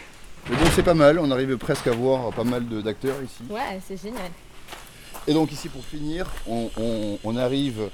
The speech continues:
Speaker 1: sur la fin du quartier de la partie sud, on va dire. Donc là, c'est la troisième entrée dont j'ai parlé, qui va vers le skatepark, qui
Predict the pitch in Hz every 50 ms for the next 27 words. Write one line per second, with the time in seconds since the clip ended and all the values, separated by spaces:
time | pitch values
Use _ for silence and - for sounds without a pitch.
0 | - - - - - - - - - - 127 131 123 127 120 117 - - - 180
1 | 180 175 165 160 143 120 - 139 123 - - - 147 147 143 131 117 113 107 107
2 | 101 101 101 98 104 107 - 123 110 - - - 113 - - - 165 185 170 135
3 | 107 110 113 110 127 151 165 151 127 120 104 120 131 135 127 - - 117 107 107
4 | - 135 120 127 123 120 117 139 127 117 110 101 110 - 117 107 110 120 147 165
5 | 160 - - 113 113 113 110 113 - 135 - - 117 104 - 143 147 160 - -
6 | - - - - 113